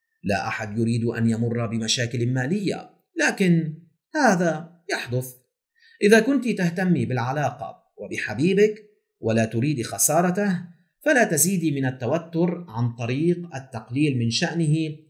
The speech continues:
أو مخاطبته بقسوة. يمكن لرجلك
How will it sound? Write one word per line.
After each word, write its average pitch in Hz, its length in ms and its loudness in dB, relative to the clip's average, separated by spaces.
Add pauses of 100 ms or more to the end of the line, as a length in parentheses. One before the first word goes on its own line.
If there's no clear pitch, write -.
(160)
أو 90 120 -8
مخاطبته 113 760 -6
بقسوة. 131 600 -2 (680)
يمكن 175 640 6
لرجلك 139 640 -2